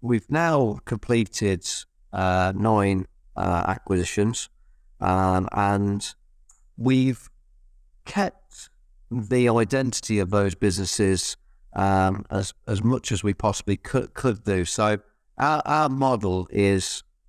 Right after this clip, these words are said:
um, is very unique in the fact that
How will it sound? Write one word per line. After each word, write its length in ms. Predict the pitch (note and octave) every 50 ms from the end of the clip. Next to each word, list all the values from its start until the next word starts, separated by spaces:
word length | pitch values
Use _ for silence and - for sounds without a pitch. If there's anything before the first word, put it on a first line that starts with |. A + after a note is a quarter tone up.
| _ - -
um, 680 | A2 G2+ G2 G2 G2 G2 F#2+ F#2+ F#2 F#2+ F#2 F#2+ G2+ - _ _ _ _ _ _ -
is 120 | - G2+ F2
very 300 | - - B2+ A#2+ A#2 A2
unique 480 | G#2 G#2 G2+ G#2+ A2 G2+ F#2+ - -
in 80 | G2+ F#2
the 80 | F2+
fact 360 | - - G#2+ G2 - - G#2 G2+
that 220 | G2 F#2+ F#2 -